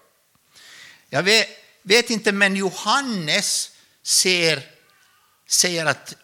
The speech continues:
Abraham såg Jesus. Så går han tusen fyrahundra år tillbaks till Moses, och så säger att Moses skrev om Jesus.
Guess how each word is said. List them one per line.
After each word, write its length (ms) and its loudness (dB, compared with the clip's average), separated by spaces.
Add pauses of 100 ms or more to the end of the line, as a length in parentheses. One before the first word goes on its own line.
(140)
Abraham 440 0
såg 320 -2
Jesus. 580 -8 (360)
Så 160 -6
går 220 4
han 180 2
tusen 300 0
fyrahundra 760 0
år 80 -4
tillbaks 460 -2
till 160 -6
Moses, 720 -6
och 160 -8
så 100 -4
säger 220 0
att 120 -4
Moses 640 2
skrev 460 2
om 140 0
Jesus. 680 -6